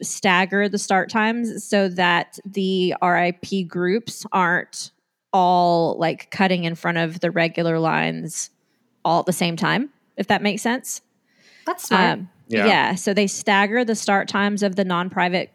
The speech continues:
Speaker 1: um, R I Ps. So when you do book your tickets, whether you do that through, um, the Orlando website or through your travel agent, um, A K A Portkey Vacations, <laughs> or
Speaker 2: Mm-hmm.
Speaker 1: calling in, um,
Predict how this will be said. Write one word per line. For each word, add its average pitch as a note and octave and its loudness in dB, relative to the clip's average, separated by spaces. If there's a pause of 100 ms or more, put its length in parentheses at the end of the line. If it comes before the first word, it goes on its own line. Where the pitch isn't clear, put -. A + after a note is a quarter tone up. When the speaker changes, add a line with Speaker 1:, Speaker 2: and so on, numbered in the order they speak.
(120)
Speaker 1:
um, E3 -2
R E3 0
I A3 0
Ps. G#3 -4
So F#3 -4
when F#3 -4
you F3+ -4
do F3+ -4
book A3+ -6
your A#3+ -4
tickets, G#3+ -4
whether F#3 -4
you G3 -2
do F#3 -4
that F3+ 0
through, F#3+ -2 (460)
um, F3+ 0
the F#3 -4
Orlando E3+ -2
website A3+ 2
or F3+ 2
through F#3 -8
your F3+ -2
travel G3+ 0
agent, F#3+ 0 (340)
um, F3 -4
A F3+ -2
K F#3 -6
A F3+ -2
Portkey - -8
Vacations, B3 -4 (340)
<laughs> - -2
or A#3 2 (800)
Speaker 2:
Mm-hmm. A3 -8
Speaker 1:
calling A3 2
in, G3+ 0 (500)
um, G3 0